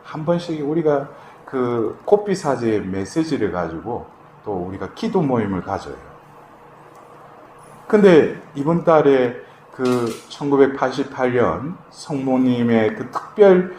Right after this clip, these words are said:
그 성년을 폐막하면서 오는 팔월 십오 일이 천구백팔십팔 년 팔월 십오 일 날 주신 그 메시지를 가지고 나눔을 했어요. 근데 저에게 와닿았던 말씀이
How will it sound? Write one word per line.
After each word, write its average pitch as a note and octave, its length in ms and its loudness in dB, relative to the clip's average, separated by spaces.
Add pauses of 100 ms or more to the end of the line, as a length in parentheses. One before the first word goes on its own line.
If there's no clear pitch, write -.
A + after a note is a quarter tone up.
(260)
그 C#3+ 160 2
성년을 D3+ 880 2
폐막하면서 A#2+ 760 0 (340)
오는 C3 400 2
팔월 C3+ 360 4
십오 C3+ 420 0
일이 G#2 580 -4
천구백팔십팔 A2+ 960 -4
년 G#2 180 -4 (300)
팔월 E3 300 0
십오 D#3+ 440 4
일 C3+ 120 2
날 B2 220 4
주신 A#2 340 -10
그 D3 80 -6
메시지를 C#3+ 680 2
가지고 G2+ 640 -2
나눔을 G#2+ 480 0
했어요. - 320 -12
근데 F#3+ 240 6 (460)
저에게 E3+ 800 4 (140)
와닿았던 B2+ 640 0
말씀이 B2+ 640 -8